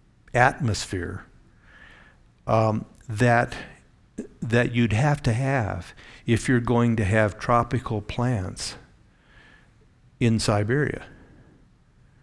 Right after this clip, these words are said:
Um, and so I think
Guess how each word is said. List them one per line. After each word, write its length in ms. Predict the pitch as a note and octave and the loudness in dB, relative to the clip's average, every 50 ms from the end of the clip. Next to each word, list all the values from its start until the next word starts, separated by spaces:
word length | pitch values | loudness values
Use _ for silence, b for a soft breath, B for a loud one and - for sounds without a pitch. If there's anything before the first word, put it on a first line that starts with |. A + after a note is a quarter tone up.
| b b b b b b b b b b b b b b _ _ - | b b b b b b b b b b b b b b _ _ 0
Um, 580 | - A2 G#2+ G#2 G2+ G2+ G2 - - - - - - - - - - - _ _ _ _ _ _ b b b b b b b b _ _ _ _ _ _ _ _ _ _ _ _ _ _ _ _ _ _ _ _ _ - | 0 2 2 2 0 -2 -2 -6 -8 -10 -14 -16 -20 -20 -20 -20 -20 -20 _ _ _ _ _ _ b b b b b b b b _ _ _ _ _ _ _ _ _ _ _ _ _ _ _ _ _ _ _ _ _ 0
and 180 | B2 A2+ A2+ A2 | 2 2 2 2
so 320 | - - C#3 A#2+ A#2+ A#2 | 4 4 4 4 4 4
I 160 | A2 A#2+ A#2+ | 2 2 0
think 520 | A#2 - - - D3+ D#3+ D#3+ C#3+ - - | 0 0 4 4 4 4 4 0 -4 -10